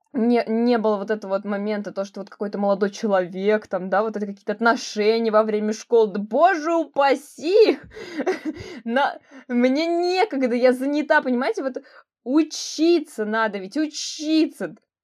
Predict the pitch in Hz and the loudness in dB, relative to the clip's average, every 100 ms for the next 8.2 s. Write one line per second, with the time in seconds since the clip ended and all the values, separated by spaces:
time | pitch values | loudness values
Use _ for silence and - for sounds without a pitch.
0 | _ 220 247 - 285 320 269 302 311 269 | _ -8 -8 0 0 0 -4 -6 -6 -10
1 | _ _ 554 - - - 311 294 349 311 | _ _ -8 -8 -8 -8 -6 0 0 2
2 | 254 202 247 269 254 214 214 _ 277 233 | 0 4 6 6 2 -2 -10 _ -6 -4
3 | 254 539 494 277 175 _ _ - - _ | 2 2 2 -2 -6 _ _ -20 -20 _
4 | _ 196 269 294 269 269 262 - 214 233 | _ -4 -2 -2 0 -2 -2 -8 0 2
5 | 233 226 202 - 285 269 269 247 311 370 | 2 2 -2 -6 -2 -2 -2 -6 0 0
6 | 339 262 247 233 302 247 247 - 294 254 | 0 -2 -2 -2 -2 -2 -6 -12 -8 -8
7 | - 185 190 - - - 220 269 277 - | -6 -8 -8 -12 -16 -8 -2 0 0 0
8 | 262 | -2